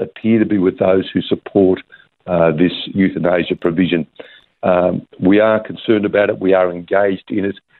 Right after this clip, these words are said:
and it will be, um, a matter of sort of, I suppose, hand-to-hand combat when this comes before the Legislative Council. Um, but we are concerned about the outcome, and, but it won't, won't stop us fighting, Neil. Uh, we've got to be in all these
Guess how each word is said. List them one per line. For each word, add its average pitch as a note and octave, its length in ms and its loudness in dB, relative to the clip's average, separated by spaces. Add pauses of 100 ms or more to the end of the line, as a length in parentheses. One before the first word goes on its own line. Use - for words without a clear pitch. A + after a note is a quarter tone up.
(280)
and F2 160 2
it F2+ 180 0
will F2+ 220 4
be, E2+ 500 0 (100)
um, E2+ 460 -4 (240)
a F#2 60 0
matter F#2 200 2
of - 120 -4
sort F#2+ 180 0
of, D#2+ 80 -4 (240)
I G#2 80 -2
suppose, G2+ 240 -2
hand-to-hand G#2+ 720 -4
combat F#2+ 500 -4 (360)
when G2 120 -4
this E2+ 220 -6 (200)
comes F2+ 220 -4
before F2 240 -4
the D#2+ 80 0
Legislative E2 580 -4
Council. F2+ 520 -2 (440)
Um, F2 400 -2
but G2 220 -2
we F#2+ 160 2
are G2+ 160 -2
concerned F2 480 -8
about F2 280 -4
the F2+ 160 2
outcome, F2+ 460 -2 (540)
and, F2+ 340 -2
but F#2+ 120 0
it G2+ 160 -4 (220)
won't, G#2+ 400 0
won't B2 180 0
stop - 200 -2
us G#2 160 -10
fighting, F2 380 -2 (180)
Neil. G2+ 320 -4 (400)
Uh, F2 140 -2
we've F2 180 -4
got A2 140 0
to F#2+ 60 0
be F2+ 180 0
in F2+ 80 -2
all G#2+ 260 0
these F2 140 -2